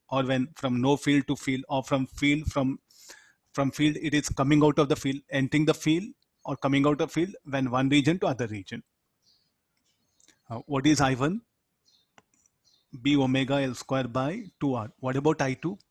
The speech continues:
Two E, no? Two times, both the E M Fs will added up here. So therefore, what is the equation? I one is equal to, I'll, I'll write it here.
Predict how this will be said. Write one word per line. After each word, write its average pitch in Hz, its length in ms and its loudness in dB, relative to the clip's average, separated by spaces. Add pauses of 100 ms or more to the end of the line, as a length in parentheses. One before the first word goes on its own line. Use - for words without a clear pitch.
(580)
Two 196 240 -4
E, 156 140 2
no? 143 180 0 (560)
Two 156 160 -2
times, 151 400 -4 (440)
both 143 300 0
the 160 180 0
E 147 100 0
M 147 120 2
Fs 151 160 -2
will 143 160 -2 (180)
added 135 300 -4
up 135 180 -4
here. 127 240 -10 (640)
So 123 160 -12
therefore, 123 300 -6
what 127 160 -2
is 127 40 -2
the 127 80 -2
equation? 143 520 -6 (280)
I 120 220 -4
one 127 160 0
is 120 140 -2
equal 117 260 -8
to, - 160 -14 (500)
I'll, 123 160 -14
I'll 123 180 -12
write 113 260 -8
it 123 160 -12
here. 123 340 -10